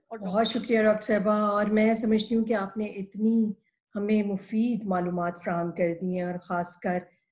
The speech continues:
Speaker 2: आपकी रहनुमाई से मेरा ख्याल है ना सिर्फ हमारी students, faculty, बल्कि general public भी ज़रूर मुस्तफ़ीद होगी।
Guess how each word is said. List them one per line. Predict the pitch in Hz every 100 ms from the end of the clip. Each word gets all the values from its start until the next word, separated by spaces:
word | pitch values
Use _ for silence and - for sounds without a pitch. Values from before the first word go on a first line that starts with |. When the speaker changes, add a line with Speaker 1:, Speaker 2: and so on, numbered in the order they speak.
| _
Speaker 2:
आपकी | 180 180 - 190
रहनुमाई | 180 185 180 175 190
से | 190 208 180 175 175 -
मेरा | 180 175
ख्याल | 170 175
है | 175
ना | 170 170
सिर्फ | - 190 190
हमारी | 180 170 180
students, | - 185 170 170 170 -
faculty, | 190 175 185 180 185
बल्कि | 175 175 185 185 - _ _
general | 180 196 185
public | 185 180 180 190 -
भी | 196 220
ज़रूर | 196 180 185 175 - _ _ -
मुस्तफ़ीद | 190 190 196 214 202 190
होगी। | 180 175 226